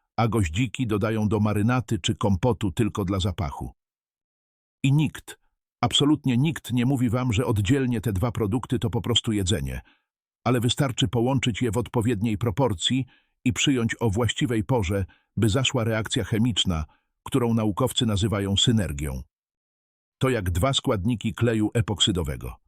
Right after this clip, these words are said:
Dopóki są w osobnych tubkach, pozostają płynne i bezużyteczne,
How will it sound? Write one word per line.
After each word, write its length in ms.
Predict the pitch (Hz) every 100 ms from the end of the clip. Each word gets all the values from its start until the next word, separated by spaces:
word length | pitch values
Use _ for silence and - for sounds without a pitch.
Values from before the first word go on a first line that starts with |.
| _ _ _
Dopóki 360 | 101 101 135 -
są 220 | - 120
w 60 | 104
osobnych 400 | 123 113 110 -
tubkach, 460 | 165 - 135 - - - _ _
pozostają 520 | 120 113 - 120 107
płynne 460 | - 143 135 123 113
i 80 | 92
bezużyteczne, 760 | 110 113 104 95 78 - 60